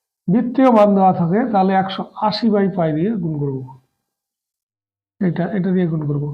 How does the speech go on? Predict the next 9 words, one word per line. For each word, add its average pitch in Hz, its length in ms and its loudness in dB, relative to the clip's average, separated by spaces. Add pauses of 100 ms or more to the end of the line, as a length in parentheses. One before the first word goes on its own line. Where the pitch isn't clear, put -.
(540)
ঠিক - 140 -12
আছে, 196 160 0
তাহলে 185 160 0 (680)
এখানে 196 300 0
বৃত্তীয় 208 340 0
মানে 208 200 2
নিতে 196 180 0
হবে, 214 120 0 (640)
তাহলে 170 200 -2